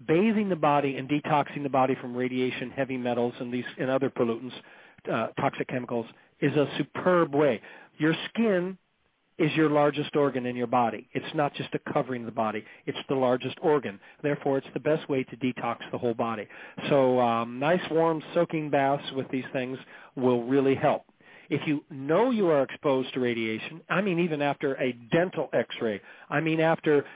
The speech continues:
two times through the airport, uh, um, uh, um, or, or, or, x-ray machine, which, by the way, you should always refuse to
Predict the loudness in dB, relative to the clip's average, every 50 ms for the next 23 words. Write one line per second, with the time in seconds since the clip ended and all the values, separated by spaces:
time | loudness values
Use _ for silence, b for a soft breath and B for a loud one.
0 | B -2 -2 0 0 2 2 2 2 0 -2 -4 -2 0 0 0 2 2 2 2
1 | 2 0 2 2 4 4 4 2 0 2 2 4 4 2 0 B B B B B
2 | B B _ _ -6 -2 -2 -2 -2 -4 -8 -10 -8 -6 -6 -4 -4 -4 -4 -4
3 | -6 -6 -8 -8 -10 -12 -20 -20 B B B B B B -8 -6 -6 -6 -10 -12
4 | -12 -14 -14 -14 -16 -18 -18 -20 -20 _ -20 -14 -6 -4 -4 -2 2 0 0 2
5 | 2 2 4 4 4 2 0 -2 -2 -2 -2 -2 -4 -2 -4 -4 -4 0 2 2
6 | 4 4 4 2 2 2 0 -2 -6 -8 -10 -6 _ 2 4 4 4 4 2 0
7 | 0 -2 -4 -6 -6 -4 -4 -4 -4 -2 -2 -4 -6 -10 -18 -20 _ _ _ -6
8 | -4 -2 -2 -2 -2 -4